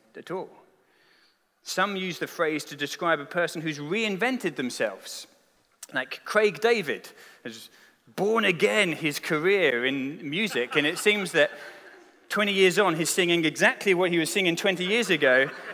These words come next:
and yet somehow his, uh, career has had a second birth for reasons that I don't quite understand. Um, all these Craig David lyrics coming to my mind now, which I'm just trying to filter out.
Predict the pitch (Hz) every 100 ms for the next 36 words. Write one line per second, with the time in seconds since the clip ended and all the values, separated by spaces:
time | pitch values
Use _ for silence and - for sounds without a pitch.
0 | - 165 170 180 175 254 294 214 175 147
1 | 143 147 - - - - - - 170 165
2 | 156 156 151 143 139 131 170 170 190 170
3 | 165 143 160 143 139 131 107 - - -
4 | - - - - - - _ - - 135
5 | 127 135 123 120 123 170 190 190 190 175
6 | 165 156 - 180 139 113 - - - -
7 | - - - 233 - _ _ _ _ _
8 | 127 113 110 107 113 _ _ _ _ _
9 | _ _ _ _ - _ _ - 143 143
10 | 147 139 123 - - 170 131 143 123 120
11 | 120 120 - 127 123 123 127 127 117 110
12 | 131 123 127 - 127 120 - 123 - 113
13 | 113